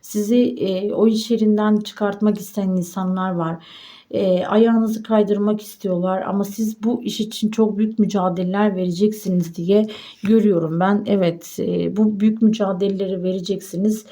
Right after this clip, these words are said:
E, ve şu parasal konularda, e, bu yirmi Haziran'a kadar dikkat et, tabii ki de on bir ve yirmi Haziran sürecinde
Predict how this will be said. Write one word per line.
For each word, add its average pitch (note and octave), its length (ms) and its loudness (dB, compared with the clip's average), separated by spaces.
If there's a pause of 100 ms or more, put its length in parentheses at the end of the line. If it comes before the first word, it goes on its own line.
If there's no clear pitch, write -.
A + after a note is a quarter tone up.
(380)
E, G2+ 120 -2 (800)
ve A3+ 240 4 (340)
şu C3+ 200 -4
parasal A#3+ 560 2
konularda, A3+ 800 0 (320)
e, F#3 400 -4 (140)
bu A#3+ 300 2
yirmi A3+ 320 6
Haziran'a A3 520 4
kadar G3 380 0
dikkat G#3+ 340 -2
et, - 200 2
tabii F3+ 200 0
ki - 100 -18
de F3 80 -6
on A#3 420 6
bir E3+ 240 2
ve E3 240 0
yirmi F3+ 320 2
Haziran G3 480 0
sürecinde F3 760 0